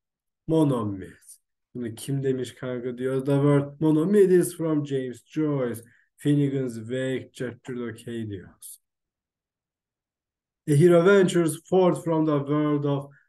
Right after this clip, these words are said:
common day into a region of supernatural wonder. Fabulous forces are then encountered and a decisive victory is won.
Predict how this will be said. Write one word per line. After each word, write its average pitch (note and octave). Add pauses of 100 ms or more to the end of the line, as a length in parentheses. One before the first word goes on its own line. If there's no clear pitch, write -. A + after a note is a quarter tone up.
(320)
common D#3
day E3
into D3
a D3
region D3
of C#3
supernatural C#3+
wonder. A#2 (460)
Fabulous D3+
forces D3+
are C#3+
then C3+
encountered C3
and B2+
a B2 (340)
decisive D3
victory C#3+
is A2+
won. C3